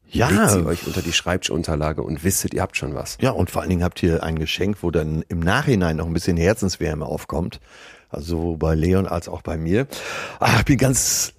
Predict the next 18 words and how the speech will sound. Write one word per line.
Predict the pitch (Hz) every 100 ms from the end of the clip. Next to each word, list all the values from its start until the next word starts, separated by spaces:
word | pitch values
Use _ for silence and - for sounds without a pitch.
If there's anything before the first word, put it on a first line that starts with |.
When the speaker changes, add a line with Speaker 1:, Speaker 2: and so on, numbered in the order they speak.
| -
Speaker 1:
aufgeregt, | 156 180 - 104 113 -
was | 113 -
zwo | - 110
vierundzwanzig | - 123 120 123 120 110
angeht, | 98 90 87 107 - -
weil, | 98 95 95 95 87 87 87 85 85
äh, |
also | 85
für | 101 95
dieses | 113
Jahr | 110
gibt's | 87 -
keine | - 143
Karten | 131 127
mehr, | 110
aber | 92 90
für | 107 87
fu-, | - 110